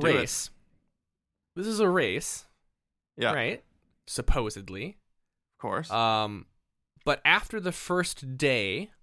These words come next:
Speaker 2: of racing, the first leg of the race, they all have a pit stop together in the same building where they all get naked massages in the same room.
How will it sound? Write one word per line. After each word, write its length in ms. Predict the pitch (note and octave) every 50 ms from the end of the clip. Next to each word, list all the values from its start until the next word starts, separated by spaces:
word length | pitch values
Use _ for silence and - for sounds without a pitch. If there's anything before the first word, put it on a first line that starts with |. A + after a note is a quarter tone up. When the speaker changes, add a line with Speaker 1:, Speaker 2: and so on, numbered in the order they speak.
| _ -
Speaker 2:
of 180 | - B2 -
racing, 460 | A#2+ G#2 F#2 G2+ - - G#2 A2+ C#3+
the 60 | C#3 C3
first 340 | - - D3+ D3 C#3+ -
leg 260 | C#3+ C3 B2+ A2+ G#2+ G#2
of 120 | G#2+ B2
the 100 | G#2+ F#2+
race, 440 | F#2+ F2+ F2 A#2+ D#3+ - - - - _ _ _ _ _ _ _ _ _ _ _ _ _ _ _ _ _ _ _ _ _ _ _ _ _ _ _ -
they 520 | A2+ A2 G#2+ A2+ A2+ A2+ A2+ A#2 A#2 A#2+
all 300 | - - A#2 A#2+ A#2+ B2+
have 200 | B2+ B2+ B2 A#2
a 60 | A2
pit 340 | - - - - - B3 -
stop 460 | - - - - D2+ G2+ F#2+ - - - - - _ _ _ _ _ _ _ _ _ _ _ _ _ _ _ _ _ _ _ _ _ _ _ _ _ _ -
together 760 | - - B2+ A#2+ - - G#2+ A2+ A2 G#2+ G#2+ A2 C#3+ F#3+ G3 _ _ _ _ _ _ _ _ _ _ _ _ _ -
in 140 | B2+ B2+ A#2+
the 80 | A#2+
same 340 | - - - C#3+ D3+ E3 D3+
building 560 | C3 C3 C3 B2+ A#2+ G2+ G2 F2+ F#2+ B2 E3 - _ _ _ _ _ _ _ _ _ _ _ _ _ _ _ _ _ _ _ _ _ _ _ _ _ _ _ _ _
where 180 | - A2 A2
they 200 | G2+ G2 G2 - - _ -
all 1300 | A#2 B2 C3 C#3 C#3 C#3 C#3 C3+ C3+ C3+ C3 C3 C3 C3 B2+ B2 B2 A#2+ A#2+ A#2+ A#2 A#2 A#2 A#2 A2+ A2+
get 420 | A2 A2 A#2+ A2+ G#2+ F#2+ - -
naked 380 | A#2+ A#2+ A2+ A#2 A2+ - G#2 G#2
massages 720 | G2+ G2+ - - G#2 G2+ G#2 G2+ - A2 F#2 F#2 - G2+
in 100 | F#2+ F#2
the 100 | F#2 F#2+
same 360 | - - G#2+ F#2+ F2+ E2+ E2
room. 300 | E2 D#2+ D2 B1 A1+ -